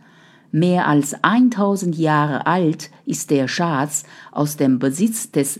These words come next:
legendären Dänenkönigs Blauzahn.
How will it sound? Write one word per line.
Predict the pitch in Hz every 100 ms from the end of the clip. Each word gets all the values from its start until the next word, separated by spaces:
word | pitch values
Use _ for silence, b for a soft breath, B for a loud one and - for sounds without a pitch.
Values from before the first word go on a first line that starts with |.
| -
legendären | 156 185 220 247 220 160 156 165 190 151
Dänenkönigs | - 175 214 233 185 - 156 143 143 143 - B B B
Blauzahn. | - 139 143 147 165 160 185 170 143 131